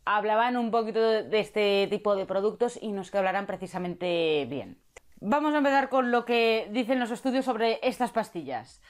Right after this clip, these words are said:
Bueno, pues ningún estudio concluyente ha demostrado la eficacia de este producto, de lo que son los complementos alimenticios,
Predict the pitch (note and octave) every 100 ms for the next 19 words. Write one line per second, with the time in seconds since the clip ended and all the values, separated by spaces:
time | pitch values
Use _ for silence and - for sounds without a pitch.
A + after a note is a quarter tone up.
0 | - A3+ A3 D3+ B2 - - - A3+ A3+
1 | F#3 - - A#3 A3+ A#3+ G4 E4+ B3 C#4+
2 | C4 A#3+ A3 A#3 A3 G#3+ G#3+ C#4 C4 B3
3 | B3+ - C#4+ D#4 D4+ - A#3 G#3+ A3 A3
4 | A#3 C4 C4 E4+ E4+ - A#3+ A3+ A3 -
5 | A3+ B3+ G#3 A3 C4 A#3 D#4 B3 G3+ G3
6 | G#3+ A3 F#3+ G3 F#3+ G3+ A3 A3+ A3 A3
7 | A3 B3 C#4 E4+ -